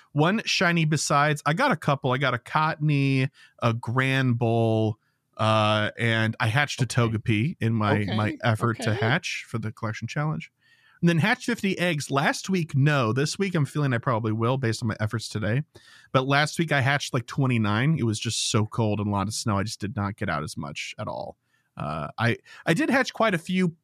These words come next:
Speaker 1: snow blowing the driveway five times a day, <laughs> let me tell ya. Um, but beyond that, <laughs> nothing notable. So without even totaling up how many I did and didn't do, Kyle, you, you beat me,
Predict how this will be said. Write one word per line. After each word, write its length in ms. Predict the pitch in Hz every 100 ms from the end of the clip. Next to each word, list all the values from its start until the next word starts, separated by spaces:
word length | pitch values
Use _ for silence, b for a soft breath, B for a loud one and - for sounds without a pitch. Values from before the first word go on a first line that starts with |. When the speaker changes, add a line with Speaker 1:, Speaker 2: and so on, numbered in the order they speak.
| -
Speaker 1:
snow 500 | - - 175 196 190
blowing 520 | 160 147 139 143 139
the 60 | 110
driveway 760 | 113 113 127 247 185 113 98
five 420 | 110 - 101 98 -
times 460 | 101 98 98 107
a 60 | 107
day, 340 | 104 107 269 - -
<laughs> 140 | -
let 100 | 113
me 100 | 107
tell 240 | - 135 127
ya. 180 | 113 202 _ _ _ -
Um, 400 | 113 117 135 131
but 320 | 160 175 226 214
beyond 400 | 151 170 156 110
that, 220 | 101 -
<laughs> 60 | 120
nothing 460 | 135 - 151 123 147
notable. 400 | 104 107 - - -
So 320 | - 127 117 B B B B B _
without 300 | 175 180 240
even 200 | 247 160
totaling 380 | - 147 151 139
up 140 | 135
how 80 | 135
many 240 | 131 123 113
I 40 |
did 200 | 117 123
and 100 | 120
didn't 280 | 117 117 113
do, 200 | 110 120
Kyle, 300 | 117 110 113
you, 240 | 117 113
you 240 | 117 117 110 - -
beat 200 | 135 139
me, 300 | 113 101